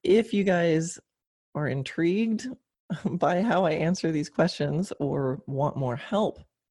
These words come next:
in doing the things I talk about, um, go to my website, dressage naturally dot net, look for online programs. There's a tab in the top menu, and then scroll down and look for the Sweet Spot of Healthy Biomechanics course.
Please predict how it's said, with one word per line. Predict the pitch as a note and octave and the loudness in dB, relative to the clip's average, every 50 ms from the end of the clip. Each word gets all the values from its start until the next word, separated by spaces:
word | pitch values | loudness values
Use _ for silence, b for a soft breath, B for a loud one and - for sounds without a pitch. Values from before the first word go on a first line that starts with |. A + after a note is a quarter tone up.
| _ _ _ _ _ _ _ _ _ - - _ | _ _ _ _ _ _ _ _ _ -20 -14 _
in | - D3 C3 E3+ | -6 -6 -4 -2
doing | - E3+ G3 G3+ E3 C#3+ C3+ C#3 C#3 | 0 2 2 2 2 2 0 0 -2
the | A3+ | -2
things | F3+ F3 D3 C#3 - | -2 -2 -2 -2 -2
I | C3+ | -4
talk | C3 - - E3+ E3 F3 - - | -6 -4 -2 0 0 0 0 -2
about, | D3+ D3 C#3+ C3 B2+ B2+ - - B B B B B B B B B B B | -2 0 0 2 2 2 0 -2 B B B B B B B B B B B
um, | - C#3 C3 C3 B2+ C3 | -6 -4 -4 -4 -4 -4
go | C3 - C#3 D3 E3 | 0 4 4 6 6
to | F#3+ | 6
my | G3+ G3 F#3+ | 6 6 6
website, | F3 E3+ D#3 D3+ - - - D3 C3+ - | 6 6 4 4 2 0 0 0 0 0
dressage | C3 B2+ - - B2 C3 E3 F3+ | -2 -4 -4 -2 -2 -2 0 0
naturally | D#3+ D3 C#3+ - - E3+ | 0 0 0 0 0 0
dot | F3 F#3 F3+ - | 0 2 0 0
net, | - D3 C3+ C#3 C#3 C#3 - b b b b b b b - | 0 0 0 0 0 -2 -6 b b b b b b b -4
look | C#3+ D3+ D3 - | -4 -4 -4 -4
for | - - C3 - - - | -6 -4 -4 -4 -4 -2
online | C3+ C#3 C#3+ D#3 F3 F3+ F#3 F#3+ G3 G#3 | -2 0 0 2 2 2 2 2 2 0
programs. | - - F3+ F3 E3+ D3+ D#3 D#3 D3 C#3+ C#3 C#3 D3 D3+ E3+ F3+ - - - - - | 0 2 4 4 4 4 4 2 2 2 2 2 2 2 2 0 0 -4 -10 -12 -8
There's | - - - | -6 -6 -6
a | - | -6
tab | - - - C#3+ C3 B2+ B2+ C#3+ D#3+ | -8 -6 -4 -2 -2 0 0 -2 -2
in | D#3 D3 | -2 -2
the | D3 D3 | -2 -4
top | - - - C#3+ D3 | -4 -4 -4 -4 -2
menu, | - D#3 C#3+ B2+ C3+ C3 C3+ C#3 C3 C3+ C#3 - b b b b b b b | -2 -2 -2 -2 -2 -2 0 0 0 0 -2 -4 b b b b b b b
and | - D#3 | -2 0
then | D#3+ D3+ D3+ | 0 0 -2
scroll | - - - D#3+ E3 F#3 | -2 -2 2 2 4 4
down | F#3 E3+ E3 D#3 D3+ D3 C#3+ - - | 4 4 4 4 2 2 0 -2 -2
and | C#3 C3+ C#3+ | -4 -2 -2
look | D3 C#3 - - | -2 -4 -4 -8
for | - - - C#3+ | -8 -4 -2 -2
the | C3+ C#3+ | -2 -2
Sweet | D3 - - - E3+ F3+ F3+ E3 - | -4 -4 -6 -4 -2 -2 -2 -2 -4
Spot | - - - D3+ D3+ D3 C#3 - | -8 -6 -2 0 0 0 0 0
of | - C3+ - | -4 -6 -4
Healthy | D3+ C#3 B2+ - - D3 | -4 -4 -4 -2 -2 -2
Biomechanics | C#3+ - C#3 C#3 C3 C3+ C3+ B2+ - - - C3 C3+ C3+ C3+ - - - | -2 0 -2 -2 0 -2 -2 -4 -4 -2 -2 0 0 0 -2 -4 -8 -14
course. | - - - - - - - - - | -10 -4 -2 0 0 0 -2 -6 -10